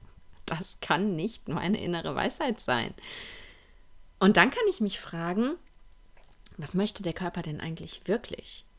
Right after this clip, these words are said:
Und dann merke ich eigentlich meistens relativ schnell, was er wirklich will. Wenn ich ohne Hunger das Bedürfnis habe, Chips zu essen,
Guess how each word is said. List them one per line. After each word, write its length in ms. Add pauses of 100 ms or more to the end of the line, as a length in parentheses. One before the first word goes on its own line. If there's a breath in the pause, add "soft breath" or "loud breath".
(680)
Und 460 (640)
dann 220
merke 240
ich 120
eigentlich 300
meistens 420
relativ 360
schnell, 400
was 180
er 140
wirklich 380
will. 180 (520 loud breath)
Wenn 140
ich 260
ohne 440
Hunger 420
das 160
Bedürfnis 600
habe, 400
Chips 380
zu 120
essen, 540